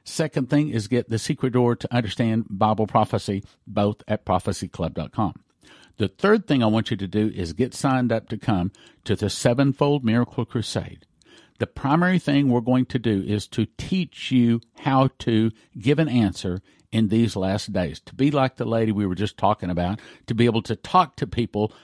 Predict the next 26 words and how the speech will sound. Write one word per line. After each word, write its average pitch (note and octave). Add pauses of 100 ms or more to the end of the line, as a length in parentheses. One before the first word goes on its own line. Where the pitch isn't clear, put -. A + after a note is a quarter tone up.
about A#2
the C3
end C3
times A2+ (140)
and C#3
them C3+
not C3
think C#3+
you're A#2+
stupid, - (380)
them C#3
not C3+
come C#3
up C3
with -
questions B2
you C3
can't C3+
answer. - (420)
Instead B2+ (260)
of F#2+
them D3+
turning D3+
you E3+
into A2
knots, F#2+